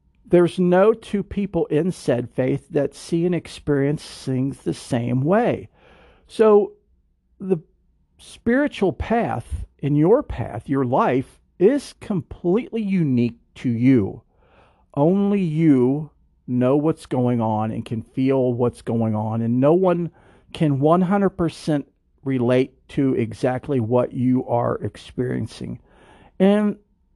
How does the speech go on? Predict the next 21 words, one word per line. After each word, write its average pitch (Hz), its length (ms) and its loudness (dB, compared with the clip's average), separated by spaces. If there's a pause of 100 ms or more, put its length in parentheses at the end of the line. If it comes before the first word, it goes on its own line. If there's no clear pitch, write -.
(140)
that 240 200 2
kinda 226 300 0
leaves 196 360 0
some - 380 -2
of 135 120 0
us 131 140 -4
hanging 156 520 0
out 120 260 -2
there 117 460 0
as 127 180 -8
far 127 320 2
as 120 460 -6
it - 160 -16
leaves 131 240 -4
us 110 120 -12
with - 200 -12
questions, 151 760 -2 (480)
uh, - 220 -12
doubts. - 720 0 (480)
Um, 143 420 -4 (200)
and 185 420 0